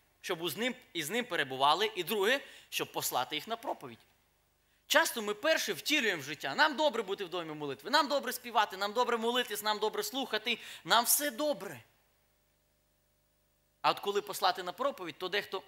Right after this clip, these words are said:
«м, ай, <clears throat> якось не дуже хочеться». Людей, які робили, які завжди робили якусь справу, ті, хто роблять, вони завжди мають проблему. Ісус Христос робив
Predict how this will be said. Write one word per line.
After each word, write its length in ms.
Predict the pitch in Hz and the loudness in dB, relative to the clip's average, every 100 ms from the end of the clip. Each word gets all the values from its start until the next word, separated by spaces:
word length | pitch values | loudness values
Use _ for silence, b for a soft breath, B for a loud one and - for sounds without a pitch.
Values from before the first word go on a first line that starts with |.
| _ | _
«м, 160 | 214 240 _ _ - | -10 -10 _ _ -6
ай, 220 | 165 170 - - - | -2 -2 -4 -16 -12
<clears throat> 180 | 185 | -12
якось 360 | 151 165 165 - | -2 -2 -2 -10
не 100 | 147 | -10
дуже 200 | 135 127 | -10 -12
хочеться». 500 | 127 120 - - 131 _ _ _ _ _ _ _ _ _ _ _ | -14 -16 -16 -18 -18 _ _ _ _ _ _ _ _ _ _ _
Людей, 280 | 143 156 240 | -8 0 2
які 220 | 190 - | 0 -4
робили, 400 | 180 180 202 185 151 _ | -6 -2 0 0 -4 _
які 240 | 147 143 180 | -8 -6 -6
завжди 440 | 139 196 185 147 | 4 4 4 -4
робили 320 | 156 160 170 | -6 -4 -4
якусь 200 | 139 139 | -4 -6
справу, 360 | - - 202 135 | -8 0 0 0
ті, 200 | - 208 | -4 -6
хто 220 | - - | -6 -8
роблять, 380 | 185 240 170 170 B B | 0 0 2 -2 B B
вони 200 | 151 165 | -6 -4
завжди 320 | 165 202 170 165 | 4 2 2 -2
мають 240 | 156 147 | -4 -4
проблему. 400 | 165 147 127 123 | -10 -4 -4 -2
Ісус 220 | 156 226 | -2 -2
Христос 360 | 226 208 214 - | -4 -2 -2 0
робив 360 | 208 233 277 | 0 2 0